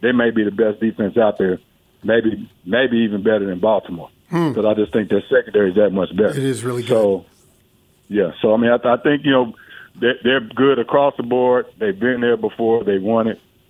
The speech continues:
Speaker 1: Uh, and they know what it takes to win. So I'm, I'm gonna go with the Chiefs. Now, it's gonna, I mean, I think it's gonna be a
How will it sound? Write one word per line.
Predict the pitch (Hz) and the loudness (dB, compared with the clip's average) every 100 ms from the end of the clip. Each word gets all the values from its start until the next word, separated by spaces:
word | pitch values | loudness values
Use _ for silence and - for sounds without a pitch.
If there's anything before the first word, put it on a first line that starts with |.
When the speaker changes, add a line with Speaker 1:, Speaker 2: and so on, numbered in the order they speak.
| _ - | _ -6
Speaker 1:
Uh, | 104 101 95 90 82 _ - | 0 2 2 0 -4 _ -4
and | 110 | 0
they | |
know | 113 110 | 2 4
what | 110 - | 2 2
it | |
takes | 117 101 | 0 0
to | 101 | 0
win. | 104 90 82 | 0 -2 -2
So | 101 92 - _ _ _ _ - | 0 0 -2 _ _ _ _ -2
I'm, | 113 | 0
I'm | 113 113 | 2 2
gonna | 110 | 4
go | |
with | 110 | 2
the | 85 | 0
Chiefs. | 80 117 95 - - - | -2 0 0 -6 -20 -10
Now, | 107 110 | -2 0
it's | 113 | 2
gonna, | 120 | 2
I | |
mean, | 127 120 | 4 4
I | |
think | 139 127 | 2 2
it's | |
gonna | 127 127 | 2 2
be | 123 127 | 4 4
a | 113 | 2